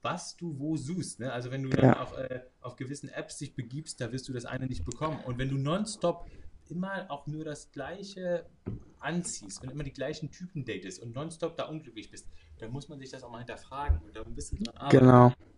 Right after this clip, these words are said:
Speaker 1: Ja.
Speaker 2: Wie machst du das denn zurzeit? Bist du auf, äh, Raya unterwegs oder wie, wie lernst du
Speaker 1: Tatsächlich
Speaker 2: Leute
Speaker 1: auf
Speaker 2: kennen?
Speaker 1: Raya. Das Problem mit Raya ist, ich find's eine tolle App, weil, ähm, du triffst da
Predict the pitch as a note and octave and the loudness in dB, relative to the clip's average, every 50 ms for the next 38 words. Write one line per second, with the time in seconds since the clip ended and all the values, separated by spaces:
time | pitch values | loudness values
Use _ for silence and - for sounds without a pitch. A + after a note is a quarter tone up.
0 | - _ _ _ - - - - - - - - - - - D#3 E3 F#3+ G#3 G3+ | -20 _ _ _ -20 -20 -20 -14 -12 -12 -10 -10 -10 6 10 12 12 12 12 12
1 | - - A#3 A#3 A3+ A3+ - F#3 E3+ - D#3+ D3 - D3+ C#3 C3+ F3 - - - | 12 12 12 12 12 12 12 12 12 12 10 12 12 10 10 10 10 10 10 12
2 | - C#3+ D#3+ D#3 - - - - D3+ D#3 D#3 D3+ D3+ - D3+ D3+ E3 F#3+ G#3 G#3 | 12 12 12 10 8 4 6 8 10 10 10 8 6 6 6 6 8 8 8 6
3 | G3+ G3 G3+ G3 - G#3 F#3+ - G#3 G#3+ G#3 - - - - D#3+ D#3+ D#3 D#3 E3 | 6 4 2 2 0 -2 0 2 2 2 2 0 -6 -2 2 2 2 2 0 -2
4 | E3+ E3+ E3 D#3+ D#3 E3 E3 D#3+ D#3 D#3+ D#3+ D#3 D#3 D#3 D#3 - - - - D#3 | -4 -4 -4 -4 -4 -4 -4 -2 0 2 2 4 2 2 0 -2 -4 0 4 4
5 | D3+ D3 C#3+ C#3 D3 D3+ - - F3+ F3+ E3+ C3+ C#3 C3+ C3+ C#3+ C3 - - C3+ | 6 8 6 6 6 4 0 -4 -2 4 6 8 8 8 6 4 2 2 2 2
6 | B2+ B2+ B2+ - - A2 - - F#2+ G#2 A#2 D3 F3 F#3+ F#3 F#3 F#3 F#3 - C3 | 2 0 -2 -6 -12 -14 -10 -8 -6 -4 -2 0 2 2 4 4 4 2 2 0
7 | B2+ - - - C3+ A#2 A#2 C3 D3+ E3 D#3 - - G2+ G2+ A2 C3+ D#3 D#3 D3+ | -4 -6 -6 -6 -6 -4 -2 -2 0 0 0 -2 0 0 2 2 2 2 2 2
8 | D3 - D3 C#3+ - - F#3 - - C3+ C#3+ C3+ C3 B2+ A#2+ A#2 - - B2+ B2+ | 2 0 0 -2 -4 -8 -14 -8 -6 -6 -6 -4 -6 -8 -10 -10 -8 -6 -4 -4
9 | B2+ B2 - - _ _ - B2+ C3+ D#3 E3 - - _ - A2+ A2+ B2 B2+ C3+ | -4 -4 -6 -10 _ _ -6 -2 -2 -2 -2 -4 -10 _ -2 -2 0 0 2 0
10 | C#3+ C#3 - - - - _ _ _ _ A#2+ A#2+ A#2+ B2 A#2+ B2 B2 B2 B2 B2 | 0 0 -2 -8 -20 -20 _ _ _ _ -2 -2 0 0 -2 -4 -4 -6 -6 -6
11 | A#2+ - - - - B2 A#2 A#2 A#2 A#2 A#2 - - - _ - - D3 D3 C#3+ | -8 -12 -16 -16 -14 -12 -12 -10 -12 -12 -14 -16 -18 -20 _ -12 -8 -6 -6 -6
12 | - - - - A#2+ A#2 A#2 A2+ A2 G#2 - - | -8 -10 -6 -2 0 2 2 2 2 0 -2 -6